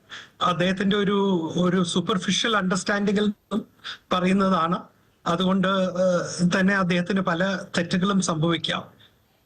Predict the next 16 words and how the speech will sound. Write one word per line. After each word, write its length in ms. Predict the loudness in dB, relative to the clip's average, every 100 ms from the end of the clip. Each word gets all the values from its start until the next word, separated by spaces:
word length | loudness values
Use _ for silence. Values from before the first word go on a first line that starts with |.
| -6
എന്നാൽ 420 | -2 0 0 -2 -4 -4
കശ്മീരിന്റെ 520 | -2 0 0 2 2
കാര്യത്തിൽ 440 | 2 0 -2 -2 0
നമ്മൾ 260 | 2 2
മനസ്സിൽ 540 | 2 2 0 2 2 2
വെക്കേണ്ടത്, 720 | 4 2 2 0 0 0 -2 -4 _ -20 -20 _ _ -4
ഇന്ത്യ 640 | 0 2 2 2 0 -2 -6 -18 _ _ -8 -2
അമേരിക്കയോടും 760 | 0 0 0 0 0 2 0
ട്രംപിനോടും 580 | 2 0 0 0 2 0
സംസാരിക്കുന്നത് 720 | 0 0 2 0 2 2 2
പോലെ 320 | 2 2 2 -2 -8 -16 -16 _
പാകിസ്ഥാനും 880 | -2 0 -2 0 0 2 0 0 0
അവരോട് 300 | 2 2 0
സംസാരിക്കുന്നുണ്ട്, 840 | 2 0 2 0 2 2 2 2
അല്ലെങ്കിൽ 420 | 2 0 0 0
അവര് 360 | 0 0 0 -2